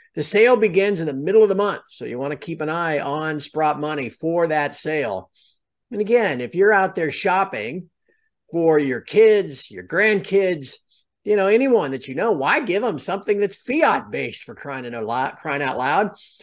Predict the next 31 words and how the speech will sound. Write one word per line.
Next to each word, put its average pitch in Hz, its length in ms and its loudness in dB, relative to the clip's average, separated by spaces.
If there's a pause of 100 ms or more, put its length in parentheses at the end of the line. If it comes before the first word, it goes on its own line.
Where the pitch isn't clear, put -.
(200)
You 214 160 2
can, 220 180 2
when 214 120 4
you 240 100 0
can 208 120 2
give 214 160 2
them 220 140 0
sound 214 380 -2
money, 214 320 -2
or 131 40 -4
you 139 160 -6
can 160 160 -10
begin 175 460 0
an 185 140 0
education 170 1040 -2 (420)
in 156 220 -2
sound 131 420 -4
money 107 380 -8 (420)
by 135 160 2
providing 143 800 -2 (140)
some 101 420 -12
silver 196 320 2
rounds, 170 520 -2
maybe 131 380 -2
something, 135 400 -6
a 107 140 -6
fractional 147 560 -2
ounce 147 240 -6
of 104 100 -14
gold, 180 340 2
whatever. 185 480 0